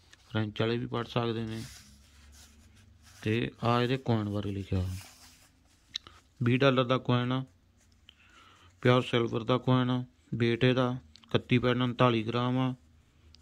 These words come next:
ਘੇਰਾ ਇਹਦਾ ਅਠੱਤੀ ਮਿਲੀਮੀਟਰ ਆ। ਤੇ ਆਹ ਜਿਹੜਾ Canadian artist ਆ ਉਹਦੇ ਵੱਲੋਂ ਇਹ coin ਬਣਾਇਆ ਗਿਆ,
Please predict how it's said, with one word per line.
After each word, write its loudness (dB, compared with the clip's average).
ਘੇਰਾ 6
ਇਹਦਾ 2
ਅਠੱਤੀ 0
ਮਿਲੀਮੀਟਰ 0
ਆ। 2
ਤੇ 2
ਆਹ 2
ਜਿਹੜਾ -2
Canadian 0
artist -2
ਆ 2
ਉਹਦੇ -2
ਵੱਲੋਂ -4
ਇਹ -4
coin -2
ਬਣਾਇਆ 0
ਗਿਆ, -2